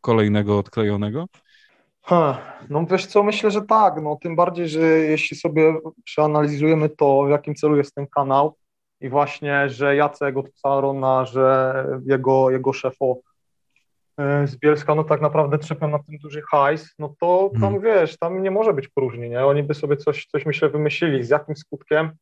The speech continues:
Speaker 2: Tego nie wiem. No Andrzej się, Andrzej się nieźle tam przyjął, e, a nie spodziewałem się, że tak będzie. No f-, filmy z, z tego, z,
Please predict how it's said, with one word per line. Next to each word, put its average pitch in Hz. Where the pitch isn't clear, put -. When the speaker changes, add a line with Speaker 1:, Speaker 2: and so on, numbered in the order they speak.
Speaker 2:
Tego 143
nie 147
wiem. 127
No 123
Andrzej 147
się, 147
Andrzej 147
się 147
nieźle 139
tam 131
przyjął, 131
e, 127
a 135
nie 139
spodziewałem 139
się, -
że -
tak 123
będzie. 131
No 131
f-, 143
filmy 147
z, -
z -
tego, 117
z, 131